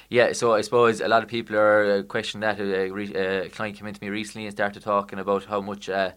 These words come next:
of a reference, uh, animals they have, and this is one of the questions that got asked. Um, essentially, what you can do there is you're entitled to get two payments for that, uh, cow and twins. Uh, what you need to do, though, is you need to weigh the two twins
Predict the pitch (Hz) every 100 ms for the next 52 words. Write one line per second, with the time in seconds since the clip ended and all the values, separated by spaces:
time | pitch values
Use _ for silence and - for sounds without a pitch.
0 | - - - 80 95 104 104 101 87 -
1 | 95 92 104 107 101 90 98 101 110 104
2 | - - - 92 95 95 101 95 101 92
3 | 92 104 101 98 92 92 98 98 104 104
4 | - - - - - 95 95 98 127 117
5 | - 110 104 107 101 104 110 120 110 107
6 | 98 98 85 98 98 95 110 104 98 101
7 | 95 - 123 117 117 104 95 - - 98
8 | 98 95 - - 92 90 - 104 98 92
9 | 95 90 - 92 87 - - - - -
10 | 90 92 - 110 113 - 113 104 117 117
11 | 120 123 98 92 95 98 98 98 95 -
12 | 127 127 - 117 123